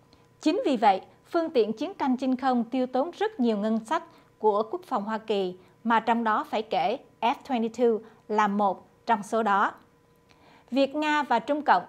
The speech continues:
cho ra các loại máy bay mới và hoạt tiễn khu vực trên không, chiếm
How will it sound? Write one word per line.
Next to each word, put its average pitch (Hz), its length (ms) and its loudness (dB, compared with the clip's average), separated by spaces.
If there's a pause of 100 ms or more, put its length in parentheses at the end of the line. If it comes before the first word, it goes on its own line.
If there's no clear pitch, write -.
cho 254 240 -2
ra 247 180 0
các 330 220 -6
loại 233 120 -2
máy 220 160 -4
bay 226 160 -2
mới 226 380 2 (320)
và 226 120 2
hoạt 226 280 -2
tiễn 202 220 -4
khu 262 180 -4
vực 202 240 -6
trên 220 160 -4
không, 214 340 -4 (320)
chiếm 254 200 0